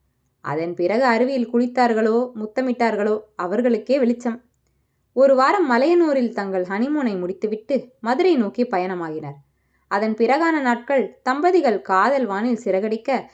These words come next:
நிவேதா மற்றவர்களின் அன்பில் திளைத்தாள். இதுவரை பெற்றவர்களிடம் கிடைக்காத பாசத்தை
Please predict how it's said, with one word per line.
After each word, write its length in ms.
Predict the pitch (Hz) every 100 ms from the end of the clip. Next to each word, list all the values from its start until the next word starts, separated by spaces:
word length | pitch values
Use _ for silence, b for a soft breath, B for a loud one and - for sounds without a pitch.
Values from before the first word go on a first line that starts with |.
| b -
நிவேதா 380 | 285 359 427 403
மற்றவர்களின் 640 | 302 226 226 202 190 180 175
அன்பில் 400 | 185 233 277 233
திளைத்தாள். 460 | 175 170 - 143 - _ _ _ _ _ _ -
இதுவரை 360 | 208 214 208 262 339
பெற்றவர்களிடம் 760 | 262 254 302 285 254 233 226
கிடைக்காத 420 | 214 214 214 214 196
பாசத்தை 540 | 202 208 269 262 285